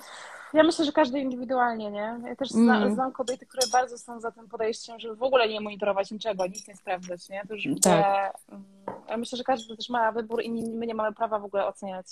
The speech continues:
Speaker 1: no nie? Jak kobieta
Speaker 2: Tak,
Speaker 1: chce
Speaker 2: tak.
Speaker 1: wszystko sprawdzać, niech sobie wszystko sprawdzi, bo to ona robi to dla
Speaker 2: Jasne.
Speaker 1: siebie.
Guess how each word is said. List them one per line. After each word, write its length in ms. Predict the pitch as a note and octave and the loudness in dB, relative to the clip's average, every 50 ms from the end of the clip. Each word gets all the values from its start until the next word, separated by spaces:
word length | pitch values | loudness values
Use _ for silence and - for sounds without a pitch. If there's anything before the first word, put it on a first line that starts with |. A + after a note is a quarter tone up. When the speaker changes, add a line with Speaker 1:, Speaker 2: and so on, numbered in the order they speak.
| - | -18
Speaker 1:
no 80 | - G3 | -16 -14
nie? 320 | F#3+ G#3 A3 A#3+ A#3+ A#3 | -12 -10 -8 -8 -8 -8
Jak 140 | A#3+ A3+ - | -8 -10 -4
kobieta 260 | - - C#4 C4+ C4+ | 4 8 8 8 8
Speaker 2:
Tak, 100 | C4 D4 A#3+ | 8 6 6
Speaker 1:
chce 20 | G3 | 6
Speaker 2:
tak. 80 | F#3+ | 4
Speaker 1:
wszystko 260 | - C4 - - C4+ | 0 -6 0 2 0
sprawdzać, 360 | C4 - C4 B3+ A#3+ C#4 C4 - | 4 4 4 4 4 2 0 -2
niech 120 | C#4 - | -4 -6
sobie 160 | - C4+ C4+ | -6 -6 -6
wszystko 280 | - - A#3+ - - B3+ | -6 -8 -8 -8 -8 -8
sprawdzi, 480 | - - C4+ A#3+ A3 F#3+ F#3+ G3 G3 - - | -6 -4 -4 -4 -4 -4 -8 -10 -12 -10 -12
bo 100 | G#3+ - | -10 -4
to 220 | - A3+ G#3+ - | 0 2 2 2
ona 160 | A3+ A3+ A3+ | 2 2 0
robi 200 | A3+ G#3+ G3+ A3 | 0 -2 -2 -4
to 100 | - A3+ | -6 -4
dla 120 | G3 G#3 G#3 | -4 2 6
Speaker 2:
Jasne. 280 | G#3+ D#4+ F#4 C4+ A#3 F#3 | 10 10 10 10 8 6
Speaker 1:
siebie. 260 | F3+ E3 F#3+ F#3+ | 0 0 0 0